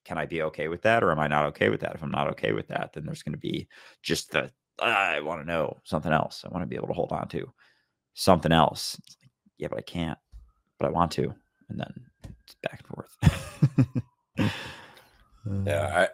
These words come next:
Speaker 2: I, I like the fact that, again, it, cannabis use is showing you, <laughs> it's,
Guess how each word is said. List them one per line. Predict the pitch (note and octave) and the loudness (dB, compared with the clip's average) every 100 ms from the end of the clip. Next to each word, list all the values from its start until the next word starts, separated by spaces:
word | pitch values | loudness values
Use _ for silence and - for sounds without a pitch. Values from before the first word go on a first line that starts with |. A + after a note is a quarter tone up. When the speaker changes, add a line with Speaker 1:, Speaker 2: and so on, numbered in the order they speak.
| - | 4
Speaker 2:
I, | G2 | 6
I | |
like | G#2 G2 - _ | 8 6 2 _
the | F2 | -4
fact | - D#2+ - | 0 0 0
that, | D2 C2+ _ | -6 -8 _
again, | D#2 D2+ C#2+ C#2 | -6 -4 -4 -6
it, | C#2 _ _ - | -10 _ _ -6
cannabis | D2+ C#2+ - | -6 -6 -8
use | D2 C#2 | -10 -10
is | C#2 | -10
showing | - C#2+ C2+ | -6 -6 -6
you, | B1+ B1+ B1+ _ _ _ _ _ _ _ | -8 -10 -10 _ _ _ _ _ _ _
<laughs> | _ _ - D#2+ - - | _ _ -10 -10 -8 -2
it's, | G#2 | -2